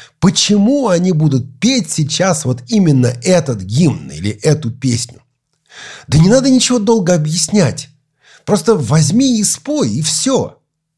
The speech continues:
Если в этой песне есть некое важное содержание,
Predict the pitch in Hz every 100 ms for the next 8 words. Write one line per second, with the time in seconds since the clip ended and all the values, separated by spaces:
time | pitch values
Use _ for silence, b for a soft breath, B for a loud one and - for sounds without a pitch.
0 | _ - 120 117 110 101 117 117 104 -
1 | 170 - 107 101 107 131 135 117 104 143
2 | 123 110 - 113 127 165 269 233 -